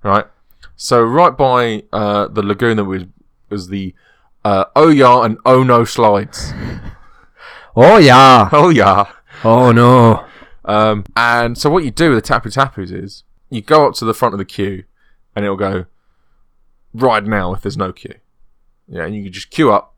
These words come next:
Speaker 1: jobs are good. Or it goes, "There's a bit of a queue, tap your Tapu Tapu," and then it will vibrate when it's your time to join the queue. So it's a virtual line, basically. It's like, um,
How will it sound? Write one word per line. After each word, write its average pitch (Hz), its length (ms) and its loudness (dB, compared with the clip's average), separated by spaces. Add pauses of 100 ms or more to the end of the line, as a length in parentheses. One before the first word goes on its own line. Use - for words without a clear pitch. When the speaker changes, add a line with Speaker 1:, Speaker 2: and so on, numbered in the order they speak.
(140)
Speaker 1:
jobs 107 220 -6
are - 40 -20
good. - 160 -14 (420)
Or 127 560 2 (800)
it 101 80 -18
goes, 101 300 -2 (720)
"There's 110 140 -6
a 101 60 -6
bit 104 180 -4
of 92 60 -8
a - 40 -16
queue, 95 480 -6 (1400)
tap - 300 -8
your 101 120 -6
Tapu 110 320 -6
Tapu," 101 540 -6 (640)
and 107 100 -10
then 101 80 -6
it - 40 -10
will 101 100 -8
vibrate 101 680 -2 (540)
when 101 220 -10
it's 90 140 -14
your 98 120 -6
time 92 220 -10
to - 80 -20
join 92 180 -10
the 101 80 -14
queue. - 300 -14 (540)
So - 120 -14
it's 107 80 -10
a 117 60 -8
virtual 127 360 -4
line, 98 260 -4
basically. 92 340 -12
It's 98 100 -14
like, 98 220 -10
um, 98 380 -10